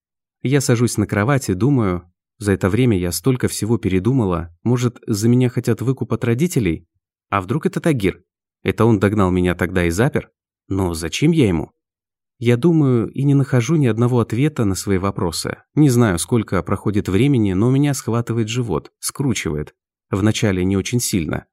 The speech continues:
Я лишь обнимаю себя и ложусь на кровать, но потом мне становится холодно, знобит. Просовываю руку под одежду, а живот горяченный. Трогаю лоб,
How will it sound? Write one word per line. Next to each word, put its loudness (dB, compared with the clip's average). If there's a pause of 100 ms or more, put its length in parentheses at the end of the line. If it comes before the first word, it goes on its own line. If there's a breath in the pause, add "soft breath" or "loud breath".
(640)
Я 0
лишь -2
обнимаю 0
себя -2
и -2
ложусь -4
на -4
кровать, -2 (340)
но 2
потом 2
мне 4
становится -2
холодно, -2 (100)
знобит. -2 (460)
Просовываю 0
руку -2
под -4
одежду, 0 (440)
а 0
живот 0
горяченный. 0 (540)
Трогаю 0
лоб, -2